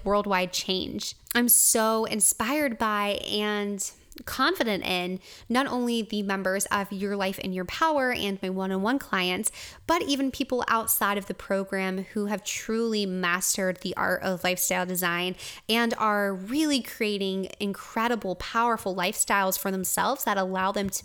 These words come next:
be the person that they really want to be and make the impact that they were born to make. And I'm so confident and driven to put this work out there and share it with as many people as possible, because I believe that when people live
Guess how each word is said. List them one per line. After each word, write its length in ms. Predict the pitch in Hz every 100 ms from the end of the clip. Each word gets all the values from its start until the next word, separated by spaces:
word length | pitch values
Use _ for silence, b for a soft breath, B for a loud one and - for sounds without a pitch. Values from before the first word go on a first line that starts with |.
| -
be 220 | 294 269
the 80 | 339
person 540 | - 196 185 - 185 185
that 180 | 185
they 100 | 185
really 380 | 180 180 196 202
want 160 | 180 175
to 80 | -
be 460 | 226 185 190 247 B B B
and 240 | 220 220 214
make 260 | 226 240
the 140 | - -
impact 480 | 196 233 - 185 -
that 160 | 180
they 140 | - 185
were 100 | 185
born 240 | 175 175
to 140 | 175 185
make. 460 | 247 220 - - -
And 120 | 233
I'm 140 | 254 233
so 500 | - - 254 247 262
confident 760 | - 240 226 226 220 208 202
and 180 | - 190
driven 680 | 175 190 208 214 214 208 202
to 360 | - - 226 226
put 260 | - 214
this 200 | 208 -
work 160 | 196 190
out 240 | 196 196
there 140 | - 190
and 100 | 196
share 380 | - 202 202 208
it 80 |
with 120 | 214 196
as 140 | 190
many 300 | 190 185 190
people 260 | - - 185
as 120 | -
possible, 580 | - - 202 - 180 180
because 400 | 190 - 202 -
I 140 | 240
believe 380 | 262 233 240 240
that 180 | 240 226
when 180 | 220 214
people 560 | - 202 214 208 208
live 220 | 196 202